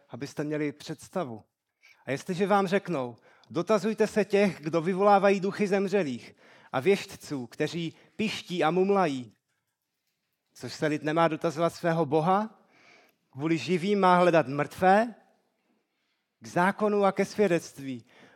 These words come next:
Nebudou-li mluvit podle tohoto slova, tak v něm pro ně není úsvit. Každý zkroušený a hladový bude procházet zemí a jak bude hladový a vzteklý, bude proklínat svého krále i svého Boha.“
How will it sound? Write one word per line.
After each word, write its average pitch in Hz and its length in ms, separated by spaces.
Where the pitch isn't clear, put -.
Nebudou-li 208 460
mluvit 196 360
podle 175 260
tohoto 185 340
slova, 156 580
tak 127 160
v 135 80
něm 165 160
pro 156 160
ně 160 140
není 156 300
úsvit. 123 560
Každý 160 360
zkroušený 170 680
a 151 60
hladový 165 460
bude 156 200
procházet 170 640
zemí 147 440
a 127 60
jak 151 140
bude 190 180
hladový 190 540
a 170 60
vzteklý, 170 640
bude 160 220
proklínat 190 680
svého 170 360
krále 170 560
i 131 80
svého 165 420
Boha.“ 139 440